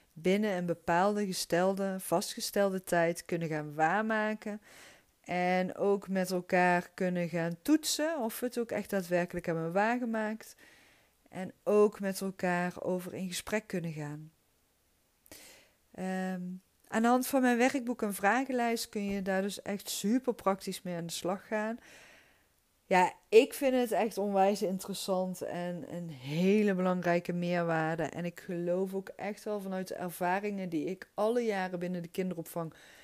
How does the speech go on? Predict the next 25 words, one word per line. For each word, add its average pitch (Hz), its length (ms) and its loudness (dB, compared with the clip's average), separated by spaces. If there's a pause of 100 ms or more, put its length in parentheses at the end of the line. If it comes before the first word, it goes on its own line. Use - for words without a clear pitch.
(100)
heb 185 200 -2
mogen 214 460 8
opdoen 170 380 0
en 202 140 -6
die 220 140 -2
ik 226 100 -6
ook 247 120 -4
nog 247 120 -4
steeds 247 340 0
opdoe, 165 400 -2 (380)
dat 196 180 -4
het 202 200 -12 (140)
echt 220 280 -2
wel 196 120 2
heel 190 460 4
belangrijk 175 720 0
is 165 360 0
dat 165 240 -2
je 165 220 -2 (380)
dus 214 400 2
echt 190 420 -4
eerst 208 380 -4
kijkt 175 480 0
naar, 156 500 -6 (640)
oké, 156 560 0